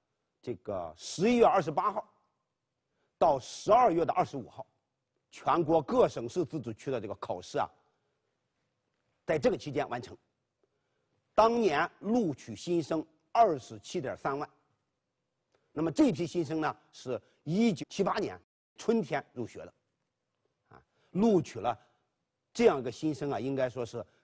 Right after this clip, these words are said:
政治立场坚定，啊，有理想、有才华，啊，这些人呢，后来都成为改革开放领域的骨干，为我们的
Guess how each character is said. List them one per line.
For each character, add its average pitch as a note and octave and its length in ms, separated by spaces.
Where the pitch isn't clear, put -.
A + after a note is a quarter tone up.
政 B3 260
治 C#3 160
立 F#3+ 100
场 C3+ 160
坚 F3+ 220
定， F#3 100
啊， F#2+ 160
有 D#3 300
理 A3+ 140
想、 F3 180
有 B2 140
才 D3 160
华， A#2 160
啊， - 40
这 F#3 140
些 D3 100
人 A#2 160
呢， A#2+ 140
后 G3+ 300
来 B2+ 160
都 C#3 160
成 A#2 180
为 B2 160
改 A#2 280
革 C#3+ 180
开 E3 180
放 C3+ 200
领 F#2+ 180
域 - 20
的 G2+ 80
骨 A#2 220
干， D3+ 160
为 D#3+ 180
我 A#2 140
们 C3+ 120
的 B2+ 160